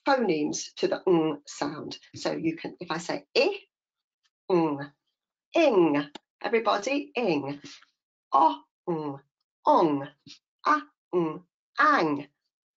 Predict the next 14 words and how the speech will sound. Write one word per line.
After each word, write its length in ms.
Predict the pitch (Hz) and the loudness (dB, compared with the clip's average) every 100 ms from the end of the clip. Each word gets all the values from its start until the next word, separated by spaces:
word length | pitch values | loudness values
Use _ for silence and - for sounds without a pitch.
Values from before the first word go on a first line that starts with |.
| - | 0
ong, 400 | 269 226 170 - _ - | 2 2 -6 -14 _ -6
oh, 220 | 214 - _ - | -6 -6 _ 0
o, 200 | 285 285 _ - | 0 0 _ -4
ng. 220 | 190 165 170 _ _ _ _ _ _ | -2 0 -4 _ _ _ _ _ _
Oh, 120 | 214 | -6
sorry, 260 | 226 208 180 | -4 -2 0
I 140 | 196 | 0
can't 260 | 208 - - | 0 -4 -4
do 60 | |
it 200 | 165 - | -6 -4
now. 160 | 180 220 - - _ - | -6 -6 -10 -18 _ 2
O, 240 | 254 - _ _ _ _ | 2 2 _ _ _ _
ng, 300 | 302 247 175 - _ _ - | -2 -2 -4 -10 _ _ 0
ong. 400 | 233 156 143 | 2 2 -4